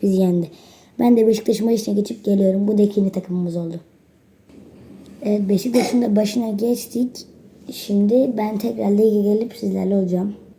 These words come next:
Evet, lige kadar şu anda gidiyoruz. Maçımız Torino ile iki iki berabere kaldık. Ligin ilk maça kadar ilerleyeceğim. Beşiktaş Nottingham Forest maçı yenmemiz lazım.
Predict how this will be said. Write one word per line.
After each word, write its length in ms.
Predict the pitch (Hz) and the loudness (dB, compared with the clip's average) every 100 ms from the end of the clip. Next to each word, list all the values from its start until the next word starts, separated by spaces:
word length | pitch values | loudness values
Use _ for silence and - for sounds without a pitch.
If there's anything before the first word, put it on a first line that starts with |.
| _ _ _ _ | _ _ _ _
Evet, 220 | 202 180 196 | -6 -6 -4
lige 320 | 202 208 214 | -2 -2 -2
kadar 320 | 214 214 220 | -2 -4 -4
şu 160 | - 226 | -4 -2
anda 200 | 208 214 | 0 0
gidiyoruz. 840 | 208 202 226 196 214 - - - _ _ _ - _ _ _ _ _ _ _ 202 | 0 2 4 4 2 -2 -12 -20 _ _ _ -20 _ _ _ _ _ _ _ -8
Maçımız 420 | 190 - 202 - | -8 -6 -10 -10
Torino 440 | - 208 226 208 196 | -6 -2 0 2 0
ile 240 | 220 254 | 0 -2
iki 180 | 208 220 | -4 -4
iki 220 | 208 220 | -2 -2
berabere 540 | 208 196 196 196 196 190 | -2 -4 -4 -2 -2 -2
kaldık. 340 | 190 196 214 | -2 -2 -2
Ligin 200 | 226 240 | -2 0
ilk 140 | 254 | 0
maça 260 | 240 202 196 | -2 -6 -4
kadar 220 | 202 226 | -4 -2
ilerleyeceğim. 600 | 240 226 214 208 190 180 - - _ _ _ _ _ _ _ _ | -4 -2 -2 0 0 -4 -8 -20 _ _ _ _ _ _ _ _
Beşiktaş 640 | 214 190 208 202 220 226 220 | -4 -4 -4 -4 -6 -6 -6
Nottingham 460 | 208 226 214 220 | -4 -4 -4 -8
Forest 480 | 208 254 247 208 - | -6 0 0 0 -4
maçı 480 | 202 185 226 240 247 - _ _ _ _ _ _ _ _ _ | -6 -2 0 0 -2 -12 _ _ _ _ _ _ _ _ _
yenmemiz 480 | 208 185 185 202 185 | -4 -2 0 -2 -2
lazım. 540 | 180 170 180 226 262 | -6 -6 -6 -2 -2